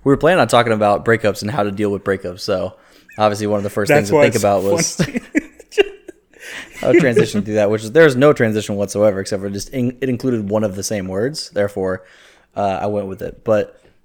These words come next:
Speaker 1: well, one, it's almost celebration time. Knock on wood. By the time you guys hear this,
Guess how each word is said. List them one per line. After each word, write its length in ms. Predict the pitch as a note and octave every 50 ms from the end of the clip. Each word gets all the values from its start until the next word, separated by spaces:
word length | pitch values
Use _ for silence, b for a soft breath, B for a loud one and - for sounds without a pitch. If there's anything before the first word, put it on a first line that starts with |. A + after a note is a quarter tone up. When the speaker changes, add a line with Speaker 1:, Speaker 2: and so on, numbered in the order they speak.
| _ _ _
Speaker 1:
well, 140 | - C3 A#2+
one, 380 | A#2 C3+ E3+ D3+ G#2+ G2+ G2+ - _ _ _ _ _ _ _ _ _ _ _ _ _ _ _ _ _ _ _ _ _ _
it's 120 | _ - - _ -
almost 320 | D3 D3+ C#3+ B2+ A2 -
celebration 480 | G#2 G2+ G2+ F#2+ G2 G2 G2 - F#2+ F#2
time. 340 | G2+ F#2+ F#2+ F#2+ G2+ G#2+ - _ _ _ _ _ _ _ _ _ _ _ _ -
Knock 240 | - B2 B2+ C3 -
on 120 | G#2+ G2+
wood. 300 | G2 G2 G2 G2 G2+ - - - - - - - - - - - - - - - - - - - - - - - - _ _ _ _ _ _ -
By 140 | G#2 A2 A2+
the 60 | A2
time 180 | A#2 A#2+ A2 G#2+
you 100 | G#2+ G#2+
guys 140 | G2+ G2
hear 140 | - A#2+ A2+
this, 340 | G2+ G2 G2 G2 - - -